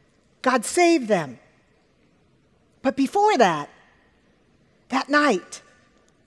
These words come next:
he gave them very specific instructions. And one of them was that they had to find a spotless lamb,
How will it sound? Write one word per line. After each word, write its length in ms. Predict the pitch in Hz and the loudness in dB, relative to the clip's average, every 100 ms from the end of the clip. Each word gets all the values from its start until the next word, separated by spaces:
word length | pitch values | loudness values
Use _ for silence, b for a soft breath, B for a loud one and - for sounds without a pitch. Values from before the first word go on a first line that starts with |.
| _ b b b b b b | _ b b b b b b
he 60 | 226 | -4
gave 220 | 269 254 | 0 0
them 140 | 240 | 2
very 260 | 226 311 320 | 2 2 2
specific 480 | - 302 370 330 339 | -4 -8 -6 -4 -4
instructions. 960 | 302 - 330 302 - 214 165 - - - _ _ _ _ _ _ _ b b b b 226 | -4 -2 -2 -2 -4 -6 -8 -14 -20 -20 _ _ _ _ _ _ _ b b b b -2
And 160 | 220 | 2
one 140 | 302 370 | 2 2
of 100 | 262 | 2
them 220 | 226 196 | 0 0
was 260 | 196 190 | -4 -4
that 140 | 208 202 | -4 -2
they 80 | 220 | -2
had 160 | 240 | -2
to 80 | 269 | -6
find 240 | 277 285 | -6 -4
a 60 | 240 | -4
spotless 680 | - - 302 302 294 294 - | -6 -6 -4 -2 -2 -2 -2
lamb, 500 | 262 254 254 214 160 | -2 -2 -4 -6 -10